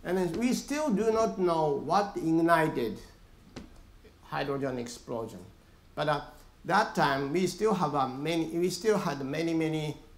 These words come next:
aftershocks. So those, those electric bu-, bulb might fall, fall down, or a pipe shaft might fall down, anything could happen.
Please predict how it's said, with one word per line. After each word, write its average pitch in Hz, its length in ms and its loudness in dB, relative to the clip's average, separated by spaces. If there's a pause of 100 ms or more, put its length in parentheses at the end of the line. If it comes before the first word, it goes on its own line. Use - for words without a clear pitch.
(120)
aftershocks. 175 720 -4 (460)
So 143 220 -4
those, 156 420 -2
those 156 280 -4
electric 160 580 -2
bu-, 165 240 -2
bulb 156 340 2
might 143 300 0
fall, 151 360 -2 (100)
fall 143 220 -4
down, 143 440 0
or 127 240 -6
a 123 180 -6 (100)
pipe 151 260 -4
shaft 156 380 -4
might 127 300 -4
fall 139 240 -4
down, 147 220 -2
anything 151 420 -4
could 123 140 -8
happen. 143 500 -4